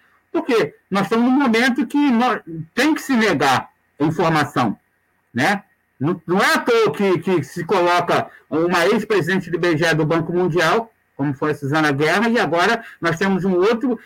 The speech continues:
presidente que é ligado ao governo Bolsonaro. Então, ah, e cinquenta por cento hoje da nossa direção não é ca-, funcionário de carreira do I B G E. Então, nós estamos, é, isso tá acontecendo com o I B G E e tá acontecendo com o modo geral. Eu me, por que que eu escrevi aquele texto? Porque eu me lembrei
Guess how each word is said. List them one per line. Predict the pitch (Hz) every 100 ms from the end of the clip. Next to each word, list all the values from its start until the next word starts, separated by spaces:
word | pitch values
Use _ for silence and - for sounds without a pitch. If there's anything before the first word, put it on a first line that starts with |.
| _
presidente | 196 190 175 175 202 196
que | 277
é |
ligado | 302 240 202 208
ao | 247
governo | 262 220 240
Bolsonaro. | 226 233 311 294 254 240 - _ -
Então, | 214 294 - _ _ -
ah, | 180 165 170
e | 208
cinquenta | - 196 254 294 302
por | 220
cento | - 208 196
hoje | 180 170
da | 170
nossa | 170 175 165
direção | 170 165 156 185 277 240 - _
não | 196 190
é | 277 339 208 156
ca-, | 180 160
funcionário | 135 170 170 165
de | 151
carreira | 151 151
do | 147
I |
B | 139 135
G | 131
E. | 107 98 _ _ _ _ _ _
Então, | 151
nós | 226 226
estamos, | 269 277 - - - _
é, | 160 185 151
isso | 196 226
tá | 233
acontecendo | 214 208 208 190
com | 196
o |
I | 185
B | 190
G | 175
E | 180 214 233
e |
tá | 247
acontecendo | 233 214 233 226
com | 226
o |
modo | 214 214
geral. | 262 202 147 - _ _
Eu | 196
me, | 226 240 190 160
por | 240
que | 226 349
que |
eu | 359
escrevi | - 269 233
aquele | 226 220 214
texto? | - 135 113 - -
Porque | 165
eu | 214
me | 214 226
lembrei | 233 196 185 240 233 120